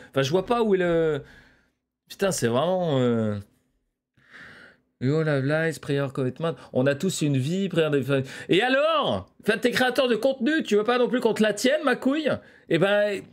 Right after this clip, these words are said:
t'as choisi de privilégier ta famille au lieu d'un weekly Phasmo, eh ben, privilégie ta famille, mais viens pas râler. Pour l'instant, je trouve qu'il fait ça. Bref.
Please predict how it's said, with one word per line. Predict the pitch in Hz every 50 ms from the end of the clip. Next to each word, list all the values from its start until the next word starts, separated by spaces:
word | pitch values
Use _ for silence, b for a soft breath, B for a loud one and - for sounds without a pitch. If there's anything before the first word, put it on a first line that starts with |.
| - 151 -
t'as | 214 202
choisi | 202 - 214 202 240
de | -
privilégier | - - 226 202 202 202 202 185 220 214
ta | - 180
famille | 170 - 208 190 208 226 233 226
au | 196 139 160 170
lieu | 185 196 202
d'un | 175 185 175
weekly | 170 175 190 - - - 196 185
Phasmo, | - - 160 151 - - 214 359 403
eh | 254 143
ben, | 131 135
privilégie | 135 - 160 156 156 156 160 196 202
ta | - 160
famille, | 131 - 175 269 392 370
mais | 269 147
viens | 120 117 131 123
pas | 120 143 131
râler. | 131 170 254 339 339 - B B B B B
Pour | B 143 156
l'instant, | 165 180 180 - - 392 392
je | -
trouve | - 269 208
qu'il | - - 127 -
fait | - 143
ça. | - - 156 135 - - - - B B B B B B B B B B -
Bref. | - 104 101 92 - - -